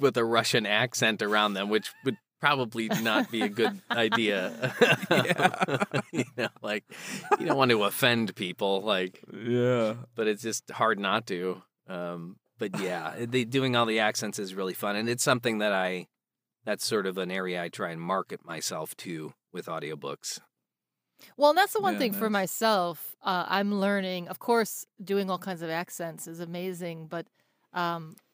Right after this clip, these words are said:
Speaker 3: I find, you know, I'm getting into, I'm not a big, um, character actor, but there are some books where the,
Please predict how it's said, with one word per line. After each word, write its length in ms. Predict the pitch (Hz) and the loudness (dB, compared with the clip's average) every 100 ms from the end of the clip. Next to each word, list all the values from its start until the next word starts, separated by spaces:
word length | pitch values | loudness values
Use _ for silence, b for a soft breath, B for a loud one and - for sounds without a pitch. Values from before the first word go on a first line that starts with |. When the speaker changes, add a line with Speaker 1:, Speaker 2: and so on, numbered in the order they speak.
| _ _ _ _ | _ _ _ _
Speaker 3:
I 120 | - | -8
find, 600 | 196 - 208 208 202 190 - _ | -6 -2 0 0 -2 -6 -10 _
you 120 | 208 | -4
know, 80 | 185 | 0
I'm 180 | 220 226 | 2 2
getting 280 | 226 214 202 | 2 2 -2
into, 580 | 196 - 196 180 175 165 _ _ _ _ | -4 -4 -4 -4 -6 -10 _ _ _ _
I'm 180 | 196 233 | 0 2
not 160 | 254 240 | 2 0
a 80 | |
big, 720 | 190 - 196 196 190 185 180 190 _ _ _ _ | -2 -4 -4 -2 -2 -6 -10 _ _ _ _ _
um, 520 | 180 175 170 160 160 - _ _ | -6 -4 -4 -8 -12 -18 _ _
character 760 | 247 233 220 - - 190 185 175 | 2 2 2 -2 -4 -2 -4 -2
actor, 760 | 170 185 - - 165 156 156 170 _ _ _ _ | 0 0 -2 -10 -8 -10 -14 -20 _ _ _ _
but 140 | 196 196 | -8 -4
there 160 | 220 | -2
are 200 | 220 233 226 | 2 2 0
some 340 | - 254 247 | -4 -4 -2
books 340 | 202 180 - | -4 -4 -8
where 600 | 180 185 185 175 175 170 165 175 | -8 -4 -2 -2 -4 -6 -10 -10
the, 460 | 180 175 170 160 | -6 -4 -4 -6